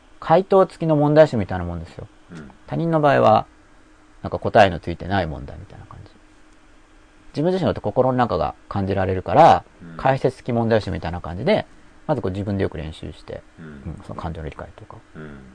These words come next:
Speaker 1: それ自分であーってこう分かってくるから、
Speaker 2: うん。
Speaker 1: そうすると他の人のも徐々にできるようになるっていうイメージですね。この自分っていう存在がありがたいみたいな。この両方セットになってるから、機能的に。
Speaker 2: うん。
Speaker 1: うん。
Speaker 2: まあ、むず-、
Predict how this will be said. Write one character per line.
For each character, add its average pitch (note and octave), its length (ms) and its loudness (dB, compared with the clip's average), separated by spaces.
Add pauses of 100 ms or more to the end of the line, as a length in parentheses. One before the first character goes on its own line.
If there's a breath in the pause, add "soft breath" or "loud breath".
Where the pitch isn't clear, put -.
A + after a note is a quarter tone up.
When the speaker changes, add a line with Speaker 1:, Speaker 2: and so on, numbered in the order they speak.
(140)
Speaker 1:
そ D3+ 60 -4
れ C3+ 40 -4
自 B2+ 80 -4
分 B2 140 -2
で G#2+ 200 -2
あ G2+ 360 -4
ー F#2+ 60 -6
っ - 20 -20
て - 160 -12
こ - 100 -10
う D2 40 -6
分 E2 80 -6
か E2+ 100 -10
っ D#2+ 60 -8
て - 120 -20
く G#2+ 80 -20
る - 80 -16
か - 120 -12
ら、 - 100 -10
Speaker 2:
う D#2 680 -20
ん。 - 60 -20
Speaker 1:
そ C3+ 80 0
う - 40 -2
す - 120 -10
る A2 80 -2
と G2+ 80 -6
他 F#2+ 240 -6
の F2 80 -8
人 F2+ 200 -12
の - 160 -12
も G2+ 240 -2 (300)
徐 E2 160 -8
々 F#2+ 80 -8
に C#3+ 100 -2
で A#2+ 120 -12
き - 100 -18
る - 60 -10
よ - 80 -12
う - 20 -18
に D#2+ 60 -18
な D#2+ 80 -8
る - 60 -2
っ - 20 -4
て - 120 -18
い D#2+ 40 -18
う - 20 -18
イ D#2+ 40 -18
メ D#2 40 -18
ー E2 60 -18
ジ E2+ 60 -18
で E2+ 100 -20
す - 80 -20
ね。 F#2 180 -14
こ F2+ 80 -16
の F2+ 60 -16 (260)
自 F2 160 -14
分 D3 180 -2
っ - 40 -8
て - 180 -6
い C3 120 2
う B2 40 2
存 A2+ 240 -2
在 G2 160 -2
が F2 60 -2
あ F2 60 -2
り F2 80 -4
が F2 100 -6
た F#2+ 120 -12
い D2+ 60 -12
み E2+ 60 -16
た - 100 -18
い - 60 -18
な。 G#2 60 -20 (640)
こ G2+ 80 -6
の F#2 60 -6
両 A2 140 4
方 A#2 140 2
セ D3+ 140 6
ッ - 20 -6
ト - 180 4
に E2+ 100 0
な - 40 -6
っ - 40 -12
て - 120 -6
る - 80 -8
か - 80 -4
ら、 - 80 -10
機 - 160 -8
能 E2 140 -8
的 - 160 -18
に。 E2+ 180 -12
Speaker 2:
う F2 60 -16
ん。 - 20 -14
Speaker 1:
う E2 40 -14 (3500)
ん。 A#2+ 40 -4
Speaker 2:
ま B2 100 4
あ、 - 20 4
む A#2 120 2
ず-、 A2+ 140 -4